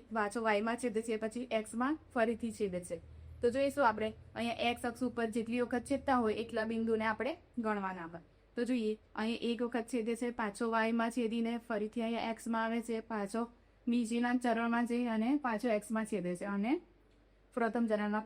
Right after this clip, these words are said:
રિફ્લેક્ટ થાય છે. તો જોઈશું એમાં આપણને એક, બે અને ત્રણ બિન-, ત્રણ વખત છેદે છે. તો આના શૂન્ય આપણને કેટલા મળશે?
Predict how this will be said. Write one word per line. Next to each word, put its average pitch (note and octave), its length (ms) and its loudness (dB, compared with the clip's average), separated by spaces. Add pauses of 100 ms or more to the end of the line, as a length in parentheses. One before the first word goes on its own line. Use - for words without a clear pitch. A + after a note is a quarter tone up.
(140)
રિફ્લેક્ટ G3+ 320 -6
થાય F3 160 -6
છે. E3 180 -10 (240)
તો A#3+ 100 0
જોઈશું B3+ 380 0
એમાં G3+ 320 0 (180)
આપણને A3+ 380 2
એક, C4 240 0 (120)
બે A3 260 2
અને A3+ 300 0 (240)
ત્રણ B3 300 4
બિન-, A3+ 220 0
ત્રણ A#3+ 320 4
વખત A#3+ 240 -2
છેદે F#3 280 -2
છે. C#4 140 -6
તો D#4+ 100 -4
આના A#3+ 320 0
શૂન્ય A#3+ 220 2
આપણને A#3+ 260 0
કેટલા C4 280 0
મળશે? A3+ 300 -2